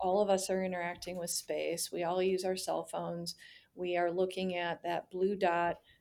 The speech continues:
when we're navigating from point A to point B and finding out the best route. Um, that's in real time. So what happens when we have real-time answers about what's happening on the Earth?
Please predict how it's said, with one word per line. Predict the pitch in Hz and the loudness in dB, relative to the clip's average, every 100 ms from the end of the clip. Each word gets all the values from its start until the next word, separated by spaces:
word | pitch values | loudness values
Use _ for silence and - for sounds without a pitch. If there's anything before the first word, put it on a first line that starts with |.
| _ - | _ -8
when | 170 175 | -6 -4
we're | 170 | -2
navigating | 175 185 185 180 170 175 175 175 - | 2 2 2 0 0 0 -4 -8 -10
from | 175 175 170 | -8 -8 -10
point | - 175 180 | -4 -2 0
A | 180 | -2
to | 180 | -4
point | - 180 180 - - | -6 -6 -6 -10 -12
B | 160 160 160 | -8 -6 -4
and | 170 170 - - _ - | -4 -6 -12 -20 _ -2
finding | 165 185 190 | 0 2 4
out | 175 180 - | 4 2 0
the | |
best | - 160 175 - | -2 -2 -2 -2
route. | 165 160 160 160 - - - | -2 0 2 0 -4 -18 -12
Um, | 180 175 175 - | -8 -6 -6 -2
that's | 190 190 - | 0 0 0
in | 254 233 | 0 4
real | 247 247 | 2 2
time. | - 240 285 220 - _ _ _ _ _ _ _ _ _ _ - | -2 -2 -2 -4 -10 _ _ _ _ _ _ _ _ _ _ -6
So | - 214 | 0 4
what | 247 262 | 4 4
happens | 302 294 240 226 | 4 6 6 6
when | 214 208 | 2 0
we | 202 | 4
have | 190 190 190 | 2 2 0
real-time | 202 208 214 - 190 185 | 2 2 0 -4 -2 -2
answers | 180 233 233 - - - - _ _ _ _ _ - | -2 -2 -4 -8 -10 -16 -20 _ _ _ _ _ -6
about | 190 180 175 180 175 - - | -4 2 4 4 0 -8 -6
what's | 185 185 | -4 -2
happening | 202 180 185 180 175 | -4 -4 -4 -6 -6
on | 170 | -4
the | 175 | -4
Earth? | 190 - | -4 -6